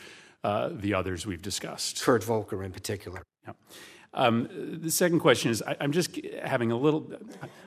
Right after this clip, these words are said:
Speaker 1: I want to support your nomination. You know that I believe in you as a public servant. I'm having a little hard time understanding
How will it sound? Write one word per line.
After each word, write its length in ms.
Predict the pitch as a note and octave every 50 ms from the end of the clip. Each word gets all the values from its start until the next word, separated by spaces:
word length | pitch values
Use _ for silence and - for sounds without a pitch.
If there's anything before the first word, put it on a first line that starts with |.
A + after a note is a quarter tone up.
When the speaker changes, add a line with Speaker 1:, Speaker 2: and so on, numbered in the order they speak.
| -
Speaker 1:
I 40 | B2+
want 220 | A#2 A2+ A#2 G#2 F#2+
to 80 | -
support 340 | - - - - A2+ G#2+ -
your 260 | - G#2+ G2 F#2 F#2 - - - -
nomination. 640 | C#3 A#2+ G#2 G2 G2 F#2+ F#2 F#2 - - A2 F#2+ F#2
You 100 | F#2 F#2+
know 140 | F#2+ F#2
that 120 | F2+ F#2+ F2+
I 120 | F2+ F2+
believe 600 | F#2 - - - E3+ A#2+ A2+ A2 G2 G2 F#2+ F#2
in 80 | G2 F#2
you 120 | F#2 F#2+
as 100 | F2+ F#2
a 40 | G#2
public 280 | - A2 F#2+ F#2 F#2+ -
servant. 380 | - - A2 G#2 F2+ G2 G2+ -
I'm 120 | G#2 G2+
having 220 | A#2 A#2 A#2 A#2
a 60 | A#2+ A#2+
little 240 | C#3 D#3 D#3+ C#3+
hard 300 | A2+ A#2+ A#2+ A2+ G#2+ G2+
time 280 | - B2+ A2 G#2 G#2 G2+
understanding 680 | G#2 G2+ F#2+ F#2 - - A2 G#2+ G#2+ G2+ G2 F#2+ F#2